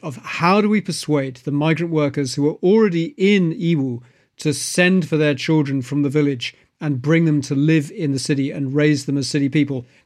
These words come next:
And I asked a bunch of locals and migrants whether this was creating tensions, 'cause, you know, you'll remember, Alice, that often one of the kind of sad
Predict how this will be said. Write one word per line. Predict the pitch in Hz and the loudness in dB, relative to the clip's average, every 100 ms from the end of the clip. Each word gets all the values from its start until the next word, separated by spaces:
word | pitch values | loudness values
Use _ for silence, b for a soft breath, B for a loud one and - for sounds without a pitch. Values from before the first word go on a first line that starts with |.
| - | -6
And | 175 214 | -4 -2
I | 202 214 | 0 0
asked | 285 285 - | 2 0 -2
a | 180 | -2
bunch | 220 247 262 | 0 0 0
of | 196 160 | 0 2
locals | 180 220 214 208 180 - | 2 2 0 -2 -6 -4
and | 170 185 175 | 2 2 4
migrants | 170 180 151 143 - - b b b | 2 2 0 -2 -8 -14 b b b
whether | 160 170 170 | 0 0 2
this | 180 - | -2 -2
was | 160 | -4
creating | 165 151 143 | 2 2 0
tensions, | 123 277 240 147 127 | 0 2 2 -2 0
'cause, | 160 143 - | -2 -2 -4
you | 165 | 0
know, | 143 | 2
you'll | 147 233 | 4 4
remember, | 180 202 180 | 4 4 2
Alice, | 165 151 147 131 | 0 -2 -2 -2
that | 156 | 0
often | 185 185 165 | 0 0 0
one | 151 | 0
of | 147 | 0
the | |
kind | 156 147 | 0 -2
of | |
sad | - - 196 277 254 165 | -2 -4 -4 -2 -2 -4